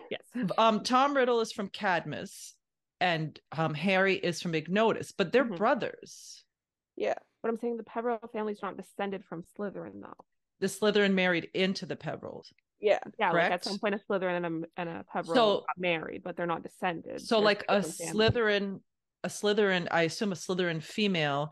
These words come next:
Speaker 2: married the second brother, Cadmus, and they had the
Speaker 1: But it's not
Speaker 2: generations which Tom is descended from.
Speaker 1: It's not Cadmus. It's, like, a descendant of Cadmus.
Speaker 2: Oh,
Speaker 3: Yeah,
Speaker 2: right,
Speaker 3: there's
Speaker 2: right, right, right,
Speaker 3: Cadmus,
Speaker 2: right.
Speaker 3: many
Speaker 1: Yeah, yeah,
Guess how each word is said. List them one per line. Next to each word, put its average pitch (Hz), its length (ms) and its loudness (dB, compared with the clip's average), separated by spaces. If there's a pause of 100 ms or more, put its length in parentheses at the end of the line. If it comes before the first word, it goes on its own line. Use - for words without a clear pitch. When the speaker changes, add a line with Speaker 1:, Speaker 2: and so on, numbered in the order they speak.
Speaker 2:
married 165 720 2 (180)
the 165 680 0
second 170 560 -2
brother, 143 560 -2 (240)
Cadmus, 165 920 -4 (280)
and 165 280 -2
they 160 180 4
had 143 540 -2 (260)
the 160 120 -6
Speaker 1:
But - 0 -
it's - 120 -4
not - 0 -
Speaker 2:
generations 185 920 2
which 170 300 -2
Tom 165 560 0 (140)
is 156 440 -6
descended 156 540 -4
from. - 460 -10 (480)
Speaker 1:
It's - 180 -6
not 254 180 0
Cadmus. 214 500 -4
It's, 202 220 -8
like, 202 160 -4
a - 80 -6
descendant 196 600 -6
of - 120 -18
Cadmus. - 460 -14 (200)
Speaker 2:
Oh, 240 160 2
Speaker 3:
Yeah, 208 80 6
Speaker 2:
right, 180 180 8
Speaker 3:
there's 220 80 6
Speaker 2:
right, 196 160 4
right, 196 200 4
right, 175 140 6
Speaker 3:
Cadmus, 247 160 8
Speaker 2:
right. 180 120 2
Speaker 3:
many 226 220 6
Speaker 1:
Yeah, 214 140 6 (160)
yeah, 180 180 4